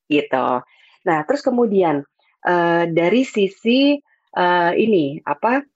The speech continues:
eh, lingkungannya, gitu ya. Jadi dia mesti mengenali, "Oh, teman-temannya tuh siapa aja,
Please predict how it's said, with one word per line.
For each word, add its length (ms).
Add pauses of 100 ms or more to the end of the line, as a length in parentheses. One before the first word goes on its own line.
(380)
eh, 480
lingkungannya, 720 (380)
gitu 100
ya. 220
Jadi 320
dia 100
mesti 220
mengenali, 580 (300)
"Oh, 80
teman-temannya 640
tuh 80
siapa 340
aja, 540